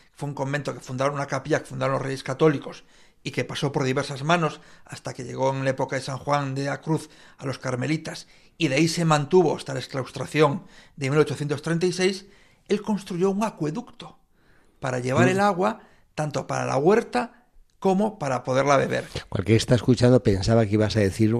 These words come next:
Speaker 2: es que él construyó la capilla, construyó el claustro, no, el acueducto.
Speaker 1: El acueducto.
Speaker 2: <laughs> Muy bien.
Speaker 1: Y ese acueducto sigue funcionando hoy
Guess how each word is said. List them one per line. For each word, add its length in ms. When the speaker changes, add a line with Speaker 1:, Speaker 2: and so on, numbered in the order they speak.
Speaker 2:
es 200
que 420
él 280
construyó 320
la 100
capilla, 800
construyó 680
el 180
claustro, 640
no, 180
el 200
acueducto. 520
Speaker 1:
El 120
acueducto. 840
Speaker 2:
<laughs> 160
Muy 220
bien. 320
Speaker 1:
Y 120
ese 180
acueducto 600
sigue 600
funcionando 960
hoy 420